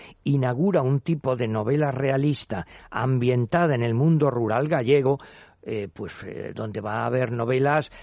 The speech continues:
de Pérez Lujín, de Valle Inclán, de Otero Pedrayo, de Elena Quiroga, es decir, es todo un mundo, porque el mundo rural gallego,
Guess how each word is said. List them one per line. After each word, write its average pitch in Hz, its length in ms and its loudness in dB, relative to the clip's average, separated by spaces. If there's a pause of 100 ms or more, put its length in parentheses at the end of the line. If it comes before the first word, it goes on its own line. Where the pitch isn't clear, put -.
de 110 240 -4
Pérez 120 340 -4
Lujín, 127 640 -2 (180)
de 120 200 -2
Valle 120 260 0
Inclán, 123 640 -4 (180)
de 120 160 0
Otero 127 320 0
Pedrayo, 123 640 0
de 120 200 -2
Elena 123 340 -2
Quiroga, 127 420 0
es 139 60 -4
decir, 107 260 -6
es 101 120 -10
todo 156 220 0
un 151 100 2
mundo, 160 340 2 (180)
porque 107 220 -6
el 95 80 -6
mundo 120 440 -2 (200)
rural 123 400 0
gallego, 135 500 2